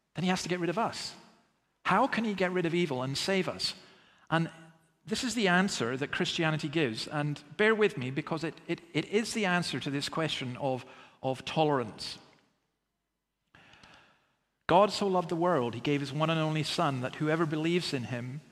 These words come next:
shall not perish but have eternal life. For God did not send his Son into the world to condemn the world, but to save the world through him." Now you see what's happening here. God is not saying, "Oh, well, doesn't matter, I'll just forgive you all anyway.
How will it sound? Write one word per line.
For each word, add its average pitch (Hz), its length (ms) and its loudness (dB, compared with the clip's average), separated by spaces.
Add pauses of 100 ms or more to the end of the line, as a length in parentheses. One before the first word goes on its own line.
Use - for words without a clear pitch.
(300)
shall 165 260 4
not 160 180 -2
perish 135 400 0
but 127 120 -6
have 139 160 -2
eternal 139 380 -2
life. 143 260 0
For 143 120 -8
God 156 260 0
did 151 120 -4
not 151 180 -2
send 147 240 -2
his 139 100 -4
Son 143 220 0
into 135 180 -6
the 143 80 -4
world 135 260 -2
to - 80 -8
condemn 185 440 2
the 147 60 0
world, 123 360 -4 (320)
but 139 160 -2
to 151 60 -4
save 165 280 2
the 160 60 0
world 151 240 2
through 175 220 -2
him." 120 220 -6 (300)
Now 214 80 6
you 202 120 2
see 285 220 4
what's 254 240 -2
happening 202 340 0
here. 123 300 -4 (1600)
God 120 380 0 (720)
is 127 140 -2
not 160 180 4
saying, 131 460 -2
"Oh, 202 160 -2
well, 123 240 0 (200)
doesn't 139 180 -2
matter, 113 280 -2 (180)
I'll 127 60 0
just 123 200 -2
forgive 127 240 -2
you 131 100 2
all 127 140 0
anyway. 135 420 -4